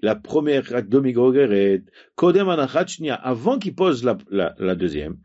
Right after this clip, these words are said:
Donc je répète. Il est venu, il a pris une demi-goguerette de sa maison,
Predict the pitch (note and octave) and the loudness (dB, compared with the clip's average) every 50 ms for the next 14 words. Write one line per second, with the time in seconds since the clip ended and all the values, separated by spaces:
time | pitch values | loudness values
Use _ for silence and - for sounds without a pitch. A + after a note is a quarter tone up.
0 | _ - A2 G2+ B2 C#3 B2 F#2 - - _ _ _ _ _ _ _ _ _ _ | _ -8 -2 0 2 2 2 0 -4 -14 _ _ _ _ _ _ _ _ _ _
1 | _ _ _ _ _ _ _ _ _ _ _ - A2 B2+ C3+ C3+ C#3 C#3 C3 C3 | _ _ _ _ _ _ _ _ _ _ _ -2 2 2 4 4 2 2 0 0
2 | C3+ C3+ _ - G#2+ A2 G#2 G#2+ C3 B2+ B2 A#2+ B2+ B2+ A2+ A2+ B2+ A#2 A#2 A#2+ | -2 -6 _ -4 -4 -4 -2 -2 -2 -2 0 0 -2 0 2 2 2 4 4 2
3 | A#2+ A2+ A2+ G2+ - A2 G#2+ G#2+ G2 D#2+ D2 | 2 2 0 -2 -2 -2 -2 -2 -2 -4 -6